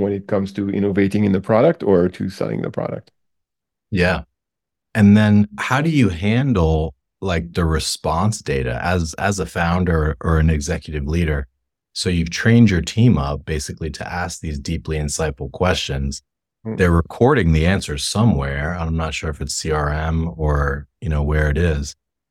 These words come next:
Speaker 2: But
Speaker 1: Yeah.
Speaker 2: how do you then go about, like, accessing that data stream in a way that, uh, that, y-, you know, is, um, or how do you make that data stream accessible, A,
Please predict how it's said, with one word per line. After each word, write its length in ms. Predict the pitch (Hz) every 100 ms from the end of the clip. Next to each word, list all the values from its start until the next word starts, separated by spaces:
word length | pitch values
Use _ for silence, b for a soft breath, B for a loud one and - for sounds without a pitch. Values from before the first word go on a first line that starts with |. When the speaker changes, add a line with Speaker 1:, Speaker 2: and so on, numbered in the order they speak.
| _ _
Speaker 2:
But 140 | - 117
Speaker 1:
Yeah. 80 | 110
Speaker 2:
how 100 | 117
do 80 | 131 -
you 60 | 98
then 200 | 95 92
go 200 | 90 87
about, 320 | 85 82 82
like, 240 | 80 73 -
accessing 760 | 85 87 - 90 - 87 85
that 280 | 78 76 76
data 300 | 76 78 82
stream 440 | 76 - 80 76 73
in 80 |
a 60 | 73
way 220 | 73 73
that, 400 | 71 71 71 71 - _ _ _ _ _ _ _ _ -
uh, 460 | 80 76 69 - - _ _ _ _ -
that, 360 | 85 80 76 - _
y-, 140 | 101 - _ _ _
you 100 | 90
know, 160 | 85 80
is, 640 | 98 90 80 76 - - -
um, 480 | 87 82 76 73 69 - _ _ _ _ _ _ _ -
or 80 | 98
how 140 | 127
do 60 | 117
you 100 | 101
make 180 | 98
that 160 | 95 87
data 220 | 90 85
stream 240 | - 92 78
accessible, 640 | 76 - 127 - 78 78 -
A, 480 | 95 80 73 78